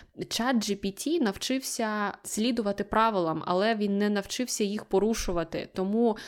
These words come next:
працюйте з ним у зв'язці. Якісь такі клікбейтні штуки, він може нагенерувати мені, я трохи їх зміню, знову ж таки застосовуючи свою креативність,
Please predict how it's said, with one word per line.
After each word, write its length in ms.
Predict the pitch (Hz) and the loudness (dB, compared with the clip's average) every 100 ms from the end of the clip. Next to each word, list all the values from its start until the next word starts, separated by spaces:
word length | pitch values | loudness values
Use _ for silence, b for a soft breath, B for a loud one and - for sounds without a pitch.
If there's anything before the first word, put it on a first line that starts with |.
| B - | B -2
працюйте 580 | 196 185 - 277 - 202 | -2 0 -2 -2 -4 -4
з 120 | 196 | 0
ним 360 | 226 240 220 - | 0 2 0 -2
у 80 | 196 | -4
зв'язці. 760 | 175 196 226 247 - - 180 - _ | -2 -2 0 -2 -4 0 0 0 _
Якісь 340 | 185 - 151 | -2 0 0
такі 300 | - 190 214 | 0 0 0
клікбейтні 680 | 208 190 202 202 220 214 190 | -2 0 0 2 0 2 -2
штуки, 640 | - - 269 269 190 185 185 B 190 | -2 -2 -2 0 2 2 0 B 0
він 180 | 214 | 2
може 280 | 208 208 208 | 4 2 2
нагенерувати 760 | 196 196 196 196 202 220 214 190 | 0 2 2 2 2 2 0 -2
мені, 380 | 190 226 269 | 0 2 2
я 140 | 202 180 | 2 0
трохи 360 | - 214 208 | 2 0 2
їх 240 | 190 196 190 | 0 2 0
зміню, 480 | 196 190 214 302 330 | 0 0 2 0 0
знову 300 | 190 185 180 | 2 2 2
ж 100 | - | -4
таки 200 | 185 170 | -6 -4
застосовуючи 1040 | 175 - 180 - 190 180 170 - 175 165 165 | -4 -4 -4 2 2 2 0 -2 0 0 -2
свою 360 | - 170 208 | -2 0 0
креативність, 720 | 214 175 170 214 294 233 - | 0 -4 0 0 0 -2 -4